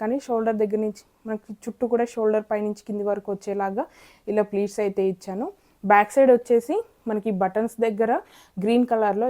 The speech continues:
ఇలా బటన్ అయితే ఇచ్చాను, బాగుంటుందండి. వేసుకున్న తర్వాత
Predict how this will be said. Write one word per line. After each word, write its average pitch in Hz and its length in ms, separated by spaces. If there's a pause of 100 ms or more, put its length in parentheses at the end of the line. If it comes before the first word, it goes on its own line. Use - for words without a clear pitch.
ఇలా 214 160 (220)
బటన్ 208 260
అయితే 196 220
ఇచ్చాను, 202 320 (440)
బాగుంటుందండి. 208 720
వేసుకున్న 202 400
తర్వాత 220 220